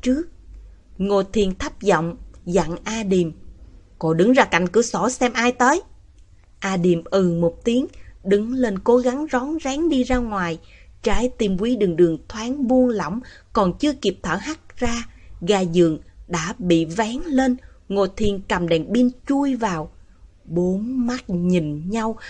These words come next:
vẫn là Quý Đường Đường phản ứng nhanh hơn. Cô không kịp nghĩ nhiều,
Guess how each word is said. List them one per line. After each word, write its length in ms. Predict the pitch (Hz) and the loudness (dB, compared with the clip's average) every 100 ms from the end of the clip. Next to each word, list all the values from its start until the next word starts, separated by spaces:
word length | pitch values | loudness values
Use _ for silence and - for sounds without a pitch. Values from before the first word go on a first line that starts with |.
| - - | -18 -2
vẫn 300 | 180 202 254 | 4 4 4
là 160 | 294 | 2
Quý 300 | 196 180 294 | 0 2 2
Đường 260 | 269 208 175 | 4 2 4
Đường 180 | 190 165 | 4 4
phản 300 | - 175 180 | -4 -6 -4
ứng 280 | - 277 330 | -2 0 0
nhanh 240 | 294 277 | 0 -2
hơn. 300 | 262 269 269 262 - - - | -2 -2 -2 -4 -16 -20 2
Cô 140 | 214 | 2
không 220 | 196 226 196 | 2 -2 -2
kịp 180 | - 185 | 0 0
nghĩ 240 | 180 175 202 | 4 2 4
nhiều, 340 | 269 226 175 | 2 2 2